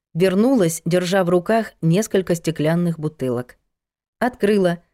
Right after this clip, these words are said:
поставила перед Катей два стакана с напитком красивого бордового цвета разных оттенков. Немного плеснула себе в кружку и села за стол. "Так чего же от меня хочет твоя подруга?"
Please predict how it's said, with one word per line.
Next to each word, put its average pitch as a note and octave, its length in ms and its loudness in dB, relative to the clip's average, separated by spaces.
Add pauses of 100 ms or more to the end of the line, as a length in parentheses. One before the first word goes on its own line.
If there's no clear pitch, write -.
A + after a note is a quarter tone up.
(240)
поставила A3+ 540 2
перед G3 320 -2
Катей B3 360 0
два F#3 200 0
стакана F#3+ 480 0
с F3 100 -6
напитком F3 580 -2
красивого F3 880 0
бордового E3 640 2
цвета G3+ 600 -2
разных A3 460 0
оттенков. C#3+ 600 -6 (600)
Немного A#3 440 2
плеснула A#3 480 0
себе A3 260 0
в A3 80 -6
кружку C#4 400 -2
и F#3 160 -2
села C4+ 320 0
за D#3 140 -2
стол. C#3 360 -8 (1300)
"Так F3+ 140 -2
чего C4 300 0
же A3 120 2
от G#3 140 -2
меня A#3 240 2
хочет B3 420 -2
твоя G#3 360 0
подруга?" C#3 540 -4